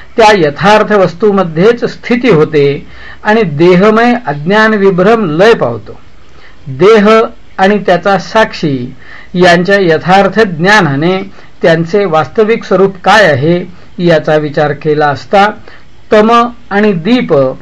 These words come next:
यांच्याप्रमाणे देहाची असत्तारूप स्थिती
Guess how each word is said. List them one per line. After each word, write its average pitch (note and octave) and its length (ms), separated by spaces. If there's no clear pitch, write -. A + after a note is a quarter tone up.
यांच्याप्रमाणे F#3 880
देहाची E3 680
असत्तारूप G3 680
स्थिती G#3 640